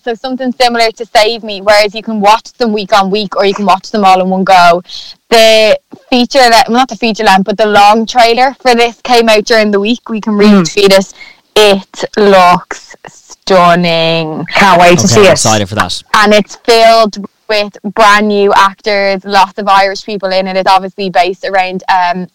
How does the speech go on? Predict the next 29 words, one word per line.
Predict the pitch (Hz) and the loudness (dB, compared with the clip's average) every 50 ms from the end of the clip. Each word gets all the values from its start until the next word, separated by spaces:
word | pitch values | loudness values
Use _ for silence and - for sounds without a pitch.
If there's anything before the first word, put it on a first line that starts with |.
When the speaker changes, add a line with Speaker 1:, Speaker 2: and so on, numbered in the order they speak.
| _ _ _ _ _ _ _ | _ _ _ _ _ _ _
Speaker 1:
a | - 208 | -4 -4
couple | - - 214 202 208 202 | -2 -2 -2 0 0 -2
from | 180 - 202 190 190 185 | -2 -2 -2 -2 -2 0
Mayo | 180 185 196 208 214 226 277 285 - - - - - _ _ _ | 0 0 2 2 2 2 2 0 -4 -10 -20 -20 -20 _ _ _
who | 247 226 | -2 -2
come | - 233 226 226 | -2 -2 -2 -4
up | 233 226 | -4 -4
to | - - 220 | -6 -8 -2
Dublin, | 190 233 247 233 226 247 240 240 | 0 2 2 2 2 2 2 2
go | 240 220 220 | 2 2 0
to | - - | 0 -2
Trinity | - - 240 214 202 196 196 208 | -2 -2 0 0 0 0 -2 -4
College, | 190 - 220 202 190 185 185 185 180 - - - - - - - - - - | -4 0 2 2 4 4 2 2 0 -2 -8 -12 -16 -18 -18 -16 -10 -4 0
and | 196 196 196 190 | 0 0 0 0
it's | 180 190 - _ _ | -2 -4 -8 _ _
just | - 214 202 196 - - | -2 -2 -2 -2 -2 0
their | 214 196 190 | 0 0 2
relationship | 185 185 185 180 185 196 - - 202 - 202 202 220 | 0 0 0 -2 -2 -4 -6 -8 -8 -8 -6 -6 -6
and | 208 196 | -6 -2
how | 196 190 190 185 | 0 2 2 4
their | 185 185 185 | 2 2 4
lives | 190 185 185 185 185 175 - | 4 4 4 2 0 -2 -4
differ. | 214 196 190 - 202 | -6 -6 -4 -6 -4
They're | 190 190 190 | -4 -2 0
both | 185 185 185 190 - | 0 0 0 -2 -4
from | - 202 180 | -12 -12 -12
different | 185 180 - 190 185 | -12 -12 -12 -6 -4
social | 196 180 180 175 196 180 | -4 -4 -4 -6 -6 -4
backgrounds. | 175 165 170 - - 196 185 170 | -4 -4 -4 -4 -6 -6 -6 -6